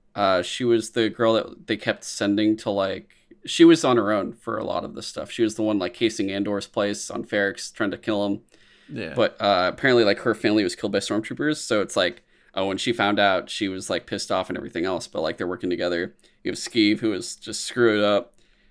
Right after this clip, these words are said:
Speaker 1: and the dude with the, uh, manifesto, who pretty much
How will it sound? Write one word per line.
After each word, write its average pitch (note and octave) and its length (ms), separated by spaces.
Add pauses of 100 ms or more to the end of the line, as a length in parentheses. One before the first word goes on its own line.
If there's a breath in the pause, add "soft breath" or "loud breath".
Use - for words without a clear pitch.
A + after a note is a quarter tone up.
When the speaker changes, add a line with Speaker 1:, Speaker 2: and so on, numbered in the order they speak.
(160)
Speaker 1:
and G#2+ 580 (1400)
the B2 100
dude A#2 240
with A2 140
the, G#2+ 560 (140)
uh, G2+ 240
manifesto, A2 680
who A2 460 (200)
pretty A2+ 180
much - 400